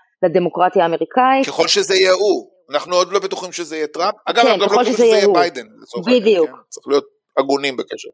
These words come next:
Speaker 1: נכון, אבל גם אני, לא, לא בדיוק, אנחנו לא יודעים,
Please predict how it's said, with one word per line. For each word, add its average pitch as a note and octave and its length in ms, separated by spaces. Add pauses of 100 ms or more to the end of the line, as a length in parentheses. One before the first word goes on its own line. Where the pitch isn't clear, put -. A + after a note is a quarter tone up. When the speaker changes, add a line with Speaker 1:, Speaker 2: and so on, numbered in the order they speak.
(160)
Speaker 1:
נכון, A3 520 (420)
אבל G#3+ 160 (140)
גם B3 180
אני, C4 140 (240)
לא, A#3 340
לא A3 180
בדיוק, F#3 440
אנחנו G3+ 240
לא A3 80
יודעים, A#3 360